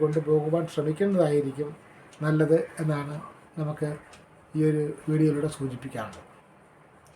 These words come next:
ദോഷപരിഹാരം. ദോഷപരിഹാരം എന്ന് പറയുന്നത് മൂലം, പൂരാടം, ഉത്രാടം ഒന്നാം പാദ നക്ഷത്ര ജാതകർക്ക് മൂന്ന് കൂട്ടർക്കും ചെയ്യാവുന്നതാണ്. അവരുടെ പാരമ്പര്യമായിട്ട് ആരാധിച്ചു പോരുന്ന കുലദേവത, ദേശദേവത അല്ലെങ്കിൽ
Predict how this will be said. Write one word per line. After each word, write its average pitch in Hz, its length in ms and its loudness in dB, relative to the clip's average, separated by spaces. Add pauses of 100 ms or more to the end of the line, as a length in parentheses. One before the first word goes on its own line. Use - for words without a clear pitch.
(320)
ദോഷപരിഹാരം. 156 600 4 (180)
ദോഷപരിഹാരം 170 520 6
എന്ന് 175 120 0
പറയുന്നത് 170 340 -2 (640)
മൂലം, 175 340 4
പൂരാടം, 175 400 4
ഉത്രാടം 170 300 2
ഒന്നാം 170 300 2
പാദ 170 120 4
നക്ഷത്ര 165 300 0
ജാതകർക്ക് 160 360 4 (420)
മൂന്ന് 160 200 0
കൂട്ടർക്കും 160 340 -2
ചെയ്യാവുന്നതാണ്. 151 540 -2 (880)
അവരുടെ 170 280 6 (100)
പാരമ്പര്യമായിട്ട് 165 800 2 (680)
ആരാധിച്ചു 160 500 6
പോരുന്ന 151 320 6 (180)
കുലദേവത, 156 520 6 (220)
ദേശദേവത 151 460 0 (880)
അല്ലെങ്കിൽ 156 300 4